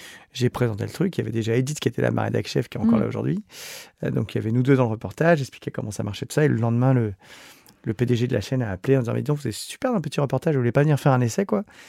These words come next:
Speaker 1: Et puis, une semaine après, j'étais à l'antenne, tu vois.
Speaker 2: Ouais, donc c'est
Speaker 1: <laughs>
Speaker 2: dingue.
Speaker 1: Donc, c'était complètement au hasard, j'avais pas du tout prévu ça.
Speaker 2: Mm.
Speaker 1: Euh, voilà, c'était comme ça. Moi, j'étais parti à l'époque pour faire encore un peu de jeux vidéo, mais surtout du théâtre.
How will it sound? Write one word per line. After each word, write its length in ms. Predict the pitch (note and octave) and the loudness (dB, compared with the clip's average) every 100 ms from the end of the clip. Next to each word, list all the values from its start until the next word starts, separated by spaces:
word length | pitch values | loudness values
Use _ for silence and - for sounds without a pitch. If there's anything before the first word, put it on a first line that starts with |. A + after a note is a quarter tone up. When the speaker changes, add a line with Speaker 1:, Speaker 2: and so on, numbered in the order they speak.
| - _ | -20 _
Speaker 1:
Et 60 | A#2 | 0
puis, 100 | C3 | 2
une 40 | |
semaine 220 | - B2+ A2+ | 2 2 2
après, 180 | G2 C3+ | 4 4
j'étais 160 | B2+ | 4
à 40 | A2 | 2
l'antenne, 300 | G#2+ - - | 0 -2 2
tu 80 | A#2+ | 4
vois. 200 | A3 A3 | 6 6
Speaker 2:
Ouais, 400 | C#4 - F3 F3+ | 6 6 6 8
donc 180 | A#3+ B3 | 8 8
c'est 220 | B3 A#3+ | 8 10
Speaker 1:
<laughs> 0 | |
Speaker 2:
dingue. 160 | G3+ | 10
Speaker 1:
Donc, 120 | D#3+ A3+ | 10 10
c'était 280 | D3+ D3+ | 8 8
complètement 380 | D3+ D#3+ D#3+ D3+ | 6 6 6 8
au 20 | |
hasard, 260 | C3+ C#3 F3+ | 6 8 6
j'avais 140 | C3+ | 4
pas 120 | A#2+ C3+ | 2 2
du 60 | |
tout 100 | C#3+ | 0
prévu 280 | - C3 A#2+ | 4 4 4
ça. 280 | G#2 D3+ C4 | 8 10 10
Speaker 2:
Mm. 140 | B3+ - - - - - | 6 0 -12 -20 -10 -4
Speaker 1:
Euh, 260 | G#2+ G#2+ G#2+ | -2 -2 -2
voilà, 240 | G#2+ D3 | 2 2
c'était 160 | C#3 A2 | 2 0
comme 160 | B2 A#2+ | -2 2
ça. 100 | D#3 | 4
Moi, 80 | |
j'étais 200 | B2 A2 A#2+ | 2 -2 -4
parti 280 | G#2 - C3+ | -4 0 2
à 40 | |
l'époque 320 | B2 D3 C#3+ | 2 4 4
pour 140 | - A2 | 2 -6
faire 320 | B2+ B2 C3 - | -2 -2 -4 -10
encore 280 | A2 C3 B2+ | -8 -2 -2
un 60 | |
peu 120 | A2 | -2
de 40 | A#2+ | -4
jeux 60 | |
vidéo, 220 | B2 C3 C3 | -2 0 0
mais 80 | |
surtout 220 | A#2+ - B2+ | -4 -6 -6
du 100 | A2+ | -4
théâtre. 320 | C3+ D3+ | -2 -2